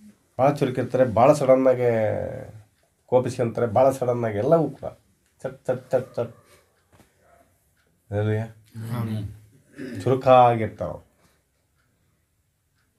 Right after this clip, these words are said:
Speaker 1: ಚುರುಕಾಗಿರೋದಕ್ಕೆ ಅವ್ರನ್ನ ಏನ್ ಮಾಡ್ತಾನೆ? ದೇವರು ಸಭೆಯಿಂದ ಹೊರಗೆ ಹಾಕಿರ್ತಾರೆ.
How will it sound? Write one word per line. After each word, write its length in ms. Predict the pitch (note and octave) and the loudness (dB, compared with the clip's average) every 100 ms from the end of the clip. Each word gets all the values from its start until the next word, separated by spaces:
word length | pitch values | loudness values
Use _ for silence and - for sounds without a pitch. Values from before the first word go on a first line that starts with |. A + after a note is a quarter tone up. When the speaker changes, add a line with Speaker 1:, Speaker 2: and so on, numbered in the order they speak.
| _ - | _ -4
Speaker 1:
ಚುರುಕಾಗಿರೋದಕ್ಕೆ 680 | C3+ C3+ C#3+ C3+ A#2+ A#2+ | 0 4 6 4 2 2
ಅವ್ರನ್ನ 220 | D#3+ B2+ A#2+ | 0 2 0
ಏನ್ 80 | |
ಮಾಡ್ತಾನೆ? 300 | A2+ G#2 B2+ | -2 -2 -4
ದೇವರು 380 | A2 G#2 G2 E2 | -2 -2 -2 -6
ಸಭೆಯಿಂದ 360 | E2 F#2+ F#2 E2+ | -8 -6 -6 -6
ಹೊರಗೆ 260 | G#2 E2 | -6 -8
ಹಾಕಿರ್ತಾರೆ. 480 | D2 C#2 - - _ | -10 -12 -20 -20 _